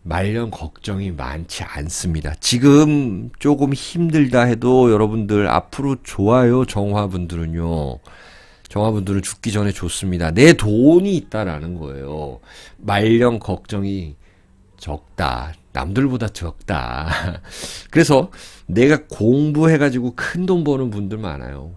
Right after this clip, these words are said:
재테크해가지고 돈 있다 하는 분들 많습니다. 정화의 경금, 경자시 이런 게 있어요. 어, 그리고 여러분들은 또 남편,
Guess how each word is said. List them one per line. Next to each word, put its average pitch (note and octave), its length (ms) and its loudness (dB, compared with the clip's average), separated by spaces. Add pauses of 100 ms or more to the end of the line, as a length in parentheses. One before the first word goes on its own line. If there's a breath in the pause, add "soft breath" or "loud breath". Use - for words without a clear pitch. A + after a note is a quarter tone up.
(200)
재테크해가지고 A#2 1300 -2
돈 A2 360 -6
있다 A#2+ 600 2
하는 C3 240 4
분들 B2 240 4
많습니다. F#2 500 -2
정화의 G2+ 460 -2
경금, F2+ 560 -4 (260 loud breath)
경자시 A2 800 -2 (480 soft breath)
이런 F#2+ 180 -6
게 F#2 120 -8
있어요. B1+ 420 -12 (1040 loud breath)
어, B1+ 480 -8
그리고 B2 500 2 (300 soft breath)
여러분들은 G2+ 720 -6 (220)
또 G#2+ 220 -4
남편, F2+ 720 -4